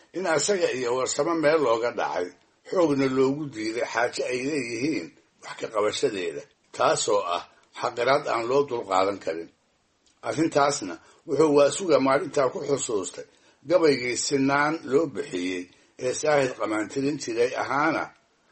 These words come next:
"Rag waxaan ku maamuli aqaan ama ku maamuusi, mase inaanu nahay oy tolnimo meerta noo tahay, aan weliba kaga miil caddahay miirsa diidaniye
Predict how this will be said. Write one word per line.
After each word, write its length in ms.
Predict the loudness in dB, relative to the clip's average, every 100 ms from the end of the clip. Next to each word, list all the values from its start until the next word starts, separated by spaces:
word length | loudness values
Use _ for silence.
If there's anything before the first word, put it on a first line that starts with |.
| 0
"Rag 160 | 0
waxaan 360 | 2 0 2 -2
ku 80 | -4
maamuli 520 | -2 0 2 0 0 0
aqaan 420 | -2 0 0 0
ama 200 | -2 -2
ku 140 | -2 -2
maamuusi, 760 | 0 2 2 0 0 -2 -8 -12 _ _ _ -8
mase 240 | -2 0 2
inaanu 340 | 2 0 -2 -4
nahay 340 | -4 -2 0 0
oy 160 | -2 -2
tolnimo 460 | -4 -2 -2 -2 -2
meerta 440 | -2 -2 -2 -2
noo 280 | 0 2 2
tahay, 480 | 2 2 2 2 0 -6 _ _ _ -6
aan 160 | -2 2
weliba 360 | 2 2 4 2
kaga 300 | 2 0 2
miil 280 | 2 0 0
caddahay 500 | 0 0 2 2 2
miirsa 460 | 2 0 0 0 0
diidaniye 800 | 0 -2 -2 0 0 2 0 -2